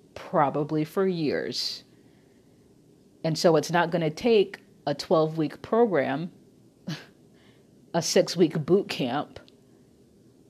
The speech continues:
a ninety-day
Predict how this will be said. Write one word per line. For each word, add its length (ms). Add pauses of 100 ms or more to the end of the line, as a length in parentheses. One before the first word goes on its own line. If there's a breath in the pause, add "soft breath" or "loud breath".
(1400)
a 80
ninety-day 1040